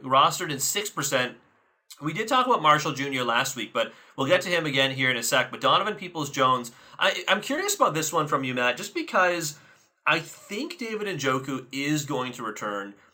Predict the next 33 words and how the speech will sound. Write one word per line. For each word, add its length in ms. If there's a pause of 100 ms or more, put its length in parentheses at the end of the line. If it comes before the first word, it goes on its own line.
(340)
probably 540
sooner 520
than 180
we 100
thought. 380
And, 100
of 80
course, 280
we're 60
gonna 160
see 160
a 40
quarterback 540
change 500 (240)
in 240
Cleveland 560
sooner 280
rather 300
than 160
later 300
as 160
well, 340
because 400
going 200
from 140
Jacoby 300
Brissett 420
to 140
Deshaun 340
Watson, 400
all 180
of 100
the, 260